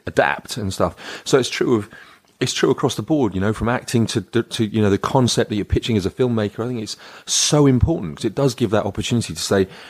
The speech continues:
"This is what's in my," 'cause what you talked about earlier is spot on. You've got, it's, you can have this, you can have the most incredible idea in your head, but how does that translate on screen?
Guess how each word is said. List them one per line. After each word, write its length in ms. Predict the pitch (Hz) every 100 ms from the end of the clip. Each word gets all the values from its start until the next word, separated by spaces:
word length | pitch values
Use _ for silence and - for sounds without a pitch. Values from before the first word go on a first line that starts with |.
| -
"This 160 | - -
is 120 | 123
what's 220 | 117 110 117
in 120 | 101
my," 120 | 104
'cause 280 | - 135 113 - - - - -
what 140 | 117
you 40 | 120
talked 240 | - 120
about 160 | - 107
earlier 280 | 107 104 92
is 120 | 85
spot 440 | - - 101 90 101
on. 240 | 87 80
You've 140 | - 90
got, 180 | 104 - - - - _ _ -
it's, 240 | 107 - - _ 110
you 120 | 147 110
can 140 | 131
have 160 | 117 107
this, 180 | 104 -
you 100 | 131
can 100 | 127
have 60 | 107
the 80 |
most 180 | 110 101
incredible 500 | 117 - 104 123 110
idea 240 | 98 107 98
in 100 | 92
your 100 | 90
head, 220 | 95 85
but 100 | -
how 220 | - 120
does 100 | 104
that 140 | 107
translate 440 | - 110 104 107 104
on 140 | 92
screen? 420 | - - 107 82